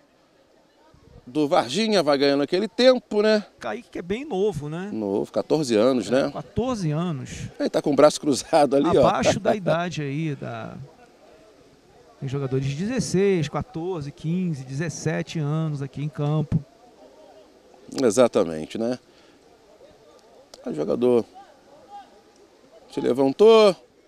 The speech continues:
Speaker 1: O dezessete, Pedro. Vai ter que sair de campo, vai ter que sair, vai caminhando, o tempo vai passando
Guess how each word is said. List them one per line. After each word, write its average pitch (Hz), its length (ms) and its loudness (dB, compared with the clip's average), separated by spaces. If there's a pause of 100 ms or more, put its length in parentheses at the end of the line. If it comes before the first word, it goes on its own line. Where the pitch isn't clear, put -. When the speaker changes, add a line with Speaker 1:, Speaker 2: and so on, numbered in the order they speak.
(640)
Speaker 1:
O 127 100 -4
dezessete, 131 920 2
Pedro. 196 480 6 (3500)
Vai 98 100 -6
ter - 140 -2
que - 100 -6
sair 147 160 4
de - 80 -8
campo, 151 420 6
vai 92 140 -4
ter 147 180 -2
que - 80 -10
sair, 214 480 2
vai 151 140 -2
caminhando, 202 600 6
o - 20 -2
tempo 170 240 4
vai - 100 6
passando 226 680 4